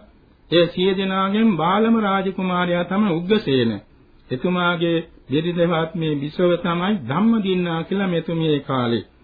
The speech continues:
ඔය අතරතුර බර්ණස් නුවර ප්‍රධාන රජතුමා තමන්ගේ ශක්තිය යොදවලා මුළු මහත්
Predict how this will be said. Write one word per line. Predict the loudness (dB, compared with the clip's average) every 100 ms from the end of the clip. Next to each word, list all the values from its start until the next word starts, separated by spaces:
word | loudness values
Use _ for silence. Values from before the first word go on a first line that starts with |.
| -20 -20 _ 2
ඔය | 2
අතරතුර | 4 0 -2 -2 -2 -2 2 2 0 -8 _ _ _ _ _
බර්ණස් | -2 2 2 0 0
නුවර | 0 0 2 2 2 -6 -12
ප්‍රධාන | -4 -2 0 0 0
රජතුමා | -2 -2 -2 -2 -2 -2 -2 -4 -8 -4
තමන්ගේ | -2 0 0 0 0 0
ශක්තිය | -2 -4 -6 -4 -4 0
යොදවලා | -2 0 0 0 -2
මුළු | -2 0 0
මහත් | 0 0 -2